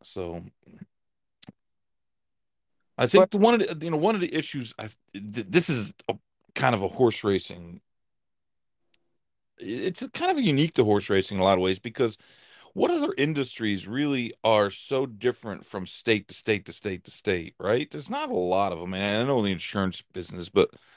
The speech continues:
Speaker 1: not a lot of stuff that, um, i-, is so drastically different. And I think part of, I was talking to someone from Kentucky today, and I said, "You know, you guys live in a little bit of fantasy land now in Kentucky, right? You said the sales are doing great.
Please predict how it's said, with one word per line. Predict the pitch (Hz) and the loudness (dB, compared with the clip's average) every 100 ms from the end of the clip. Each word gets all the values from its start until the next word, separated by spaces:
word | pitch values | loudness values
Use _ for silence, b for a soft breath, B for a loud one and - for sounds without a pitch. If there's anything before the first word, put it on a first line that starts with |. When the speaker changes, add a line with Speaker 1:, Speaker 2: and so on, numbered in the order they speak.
| b b b b _ _ _ _ _ _ - | b b b b _ _ _ _ _ _ 0
Speaker 1:
not | 214 240 | 4 8
a | |
lot | 180 143 | 8 6
of | |
stuff | - - 139 - | 2 -4 -4 -2
that, | 104 92 - 95 | -6 -6 -8 -8
um, | 90 87 85 85 87 _ _ _ _ _ _ _ _ - _ _ | -6 -6 -10 -12 -14 _ _ _ _ _ _ _ _ -20 _ _
i-, | - - | -18 -12
is | 101 104 | -10 0
so | 131 | 2
drastically | 107 101 104 117 101 - 90 | 4 6 6 6 0 -10 -10
different. | 80 - - - _ b b b b - | -12 -16 -18 -20 _ b b b b 0
And | 131 | 2
I | |
think | 131 226 190 | 2 -2 -6
part | - 156 151 | 0 0 0
of, | 139 | -2
I | 147 | -2
was | 156 | -2
talking | - 143 139 | -2 -4 -4
to | 131 | -10
someone | 135 135 131 | -8 -8 -8
from | 131 | -12
Kentucky | 110 - 113 104 | -6 -4 -4 -4
today, | - 135 147 | -6 -2 2
and | 113 | 2
I | |
said, | 104 127 104 - _ _ b b b b b _ _ | 2 -2 -4 -12 _ _ b b b b b _ _
"You | 147 | 2
know, | 156 | 4
you | 160 | 4
guys | 262 220 | 2 2
live | 220 226 | -2 -2
in | 196 | 0
a | |
little | 175 202 214 | 0 0 0
bit | 208 | -2
of | 196 | -2
fantasy | 196 190 175 139 | -2 -2 -2 -4
land | 113 104 90 | -2 -2 -2
now | 90 90 | -4 -8
in | 85 | -10
Kentucky, | 87 - 90 - | -10 -6 -6 -4
right? | 90 110 151 | 2 4 4
You | 131 | 0
said | 95 120 104 | -2 -2 -2
the | - | -4
sales | - 120 123 131 | 4 6 6 4
are | 135 | -2
doing | 131 131 131 | -6 -6 -6
great. | 110 98 98 98 95 90 | -2 0 2 2 0 -2